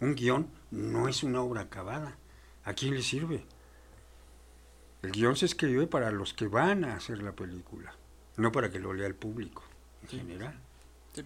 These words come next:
Speaker 2: para eso hay otro, o-, otro tipo de cosas, como a lo mejor, eh, en la literatura, eh, pues, publicarlo como libro, novela, etcétera,
Speaker 1: Lo
Speaker 2: ¿no?
Speaker 1: has
Speaker 2: Sí.
Speaker 1: dicho excelentemente. Una novela es para que el público lo lea.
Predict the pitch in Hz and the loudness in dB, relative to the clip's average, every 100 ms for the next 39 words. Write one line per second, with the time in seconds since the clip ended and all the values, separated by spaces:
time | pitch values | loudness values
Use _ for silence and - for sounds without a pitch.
0 | - - 120 117 127 123 120 - 117 107 | -10 -2 0 0 0 0 0 0 -2 -2
1 | - - - - - - - - 117 113 | -8 -20 -20 -20 -20 -20 -20 -10 -6 -4
2 | 131 - 123 127 123 113 107 196 170 127 | -4 -4 -4 -4 0 0 0 -2 -4 -4
3 | 120 110 107 107 101 101 - 117 110 - | -2 -2 0 -2 -4 -6 -2 -2 -2 -8
4 | - - - - 101 92 95 104 107 110 | -20 -20 -20 -16 -10 -8 -4 -4 -4 -4
5 | 113 107 104 123 120 110 107 107 113 107 | -4 -4 -4 -4 -2 -2 -2 -4 -6 -6
6 | 101 101 - - - - 180 160 - - | -6 -10 -14 -20 -14 -6 -6 -6 -8 -2
7 | 113 117 117 107 110 - 110 117 139 131 | 0 0 0 0 -2 -6 -6 0 2 4
8 | 120 117 104 123 120 113 110 107 107 98 | 2 0 0 0 2 -2 -4 -4 -4 -4
9 | 113 - 95 92 123 127 123 123 160 - | -6 -6 -8 -2 4 4 4 2 2 4
10 | 107 101 120 117 113 120 151 113 104 110 | 4 6 4 4 0 0 -2 -4 0 6
11 | 131 147 127 120 110 117 143 - 104 90 | 8 8 8 8 6 6 2 0 -4 -4
12 | 95 - 101 101 98 98 92 95 135 131 | -8 -8 -6 -4 -4 -6 -6 -4 -2 -4